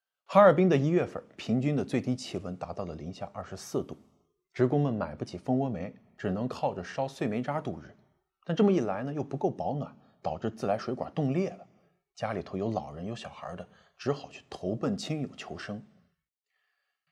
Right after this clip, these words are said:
没钱也就算了，工人们其实连最基本的生活保障都没有。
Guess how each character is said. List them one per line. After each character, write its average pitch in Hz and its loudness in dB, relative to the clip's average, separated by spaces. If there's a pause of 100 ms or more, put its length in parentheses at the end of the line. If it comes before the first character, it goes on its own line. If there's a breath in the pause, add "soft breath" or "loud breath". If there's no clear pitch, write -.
没 156 6
钱 135 0
也 90 -2
就 98 -2
算 127 -2
了， - -14 (220)
工 151 0
人 110 2
们 95 -2
其 - -8
实 104 -6
连 104 -6
最 127 -2
基 - -2
本 151 -4
的 - -10
生 123 -4
活 131 -6
保 - -6
障 120 -4
都 87 -4
没 76 -12
有。 - -20